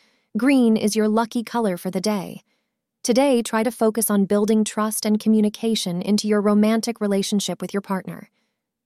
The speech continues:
Your partnership will suffer if trust is missing,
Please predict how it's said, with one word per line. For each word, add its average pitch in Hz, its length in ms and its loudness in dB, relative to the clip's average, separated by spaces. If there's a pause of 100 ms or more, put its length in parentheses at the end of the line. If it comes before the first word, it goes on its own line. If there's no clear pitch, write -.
Your 247 120 2
partnership 240 600 -2
will 208 100 -2
suffer 214 440 -4
if 165 120 -8
trust 214 360 -2
is 185 160 -2
missing, 190 440 -2